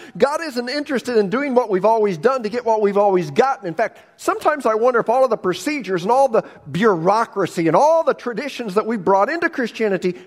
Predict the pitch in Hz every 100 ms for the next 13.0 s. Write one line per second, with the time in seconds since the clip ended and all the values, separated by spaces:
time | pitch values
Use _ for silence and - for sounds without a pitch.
0 | - 131 156 - 139 120 104 - 123 -
1 | 101 82 - 76 64 - _ _ _ _
2 | _ _ _ _ _ _ _ _ _ _
3 | _ _ _ _ _ _ _ _ 101 95
4 | - 120 - 117 113 120 107 135 127 123
5 | 120 113 - 139 117 - 110 101 110 147
6 | 123 107 - 147 143 120 135 143 135 117
7 | 120 143 98 85 - 107 123 113 - 135
8 | 127 139 110 123 139 135 - 120 127 135
9 | 127 113 135 110 - 123 107 139 139 131
10 | 135 139 131 131 131 110 123 143 120 104
11 | - 123 - - 139 147 135 147 160 139
12 | 135 180 175 143 170 165 160 135 127